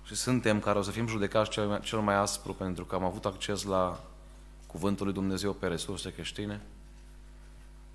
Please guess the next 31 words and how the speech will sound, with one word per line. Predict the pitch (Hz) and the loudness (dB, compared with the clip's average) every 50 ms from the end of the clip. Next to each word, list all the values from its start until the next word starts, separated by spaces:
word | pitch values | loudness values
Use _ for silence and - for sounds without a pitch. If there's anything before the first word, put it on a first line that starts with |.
| - - - - - - - - - | -18 -18 -18 -16 -14 -12 -12 -10 -6
pe | - 82 | -6 -2
Biblie, | 82 85 107 110 104 104 101 104 98 98 | 2 6 6 6 6 6 4 4 2 2
în | 92 92 90 | 2 2 2
Biblie, | 101 110 104 98 98 98 101 95 | 4 2 2 2 0 0 0 0
Cornilescu, | - - 92 87 92 87 92 104 107 98 - - - 90 - | -2 -4 -4 -4 -2 0 2 2 2 2 0 -2 -4 -10 -8
King | - 107 101 98 95 92 | -4 -2 -2 0 0 -2
James, | 90 104 104 104 104 98 95 - - - - - - | 0 0 0 0 0 -2 -2 -2 -2 -4 -4 -6 -4
în | - 92 90 | 0 4 6
roșu, | 92 101 107 113 110 - - 87 | 8 8 8 8 6 4 -2 -2
în | 85 87 | -2 2
galben, | 101 107 107 104 101 101 98 | 6 6 6 6 6 2 2
dacă | 95 92 87 - 95 | 2 0 0 0 -2
vrei. | 92 98 101 95 92 101 - - - - - - - - - - - - - - - - - - - - - - - - - - - - - - - - - - - - - - - - - - | -2 -2 -2 -2 -4 -8 -12 -16 -18 -18 -18 -18 -18 -18 -16 -16 -16 -16 -16 -16 -16 -16 -18 -18 -18 -18 -18 -18 -18 -16 -16 -16 -16 -16 -16 -16 -16 -18 -18 -18 -18 -18 -18 -18 -16 -14 -10 -2
Am | - 104 101 | 0 4 4
avut | 101 101 117 135 - | 4 4 4 4 4
acces | 135 120 - - 143 139 123 - | 4 4 4 4 2 4 4 4
la | - 120 113 107 104 101 101 98 95 - | 4 6 8 10 10 10 8 4 2 -2
ceea | - - 113 | -2 -2 0
ce | 104 - 113 | 0 0 0
părinții | - 107 107 120 123 117 - 113 | 2 2 4 4 2 2 2 2
noștri | 110 113 113 110 - - - 95 92 90 | 4 4 4 4 2 -2 -2 -2 -2 -2
și | - - | -2 -4
bunicii | 90 90 95 104 101 - - | -2 0 0 0 0 0 0
noștri | 104 104 104 104 - - - 110 | 2 2 2 2 0 -2 -2 -2
și | - - 101 | -2 0 0
șase | - - 110 104 - - 104 | 2 4 4 4 4 2 2
mii | 101 104 101 | 0 2 4
de | 98 104 | 6 8
ani | 98 101 98 | 8 8 8
la | 95 95 | 6 6
rând, | 98 98 95 90 85 78 - | 6 4 4 2 0 -2 -4